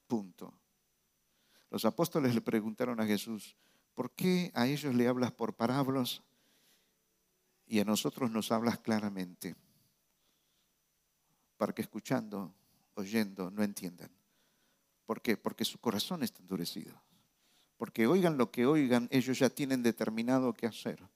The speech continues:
Manejar su vida a gusto y piacere. Pero bienaventurados los pobres en el espíritu, bienaventurados sus ojos lo que ven lo que están viendo, bienaventurados sus oídos que oyen lo que están oyendo.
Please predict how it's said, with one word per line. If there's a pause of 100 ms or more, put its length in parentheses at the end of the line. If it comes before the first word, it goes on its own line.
(420)
Manejar
su
vida
a
gusto
y
piacere. (2750)
Pero
bienaventurados
los
pobres
en
el
espíritu,
bienaventurados
sus
ojos
lo
que
ven
lo
que
están
viendo, (360)
bienaventurados
sus
oídos
que
oyen
lo
que
están
oyendo.